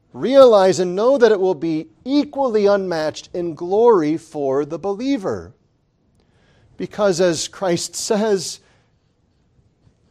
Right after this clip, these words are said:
"Look up, your redemption draweth nigh." For the Christian, these things are the harbingers and the runnings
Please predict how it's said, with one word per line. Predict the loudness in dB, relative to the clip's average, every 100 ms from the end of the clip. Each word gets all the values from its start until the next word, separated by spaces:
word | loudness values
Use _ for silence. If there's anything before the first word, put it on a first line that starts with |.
| _ _ -14
"Look | 0 2 4
up, | 4 4 -2 -20 _ _ _ _ _ _ _ _ _ _
your | -6 2 4 4
redemption | 4 2 2 0 0 -6 -6 -6 -6 -10 -14 _ _ _ -12
draweth | -2 2 4 2 -2
nigh." | -4 0 0 0 -6 -14 _ _ _ _ _ _ _ _ _ _
For | -10
the | -6 -6
Christian, | -6 -4 -4 -4 -2 -2 -2
these | -6 -6 -8
things | -6 -4 -4 -4 -8 -18 _ -6
are | -2
the | -2
harbingers | -4 0 4 4 4 -2 -2 -2 -4 -8 -20 -8
and | -2
the | 0
runnings | 0 2 2 2 0 -2 -6 -12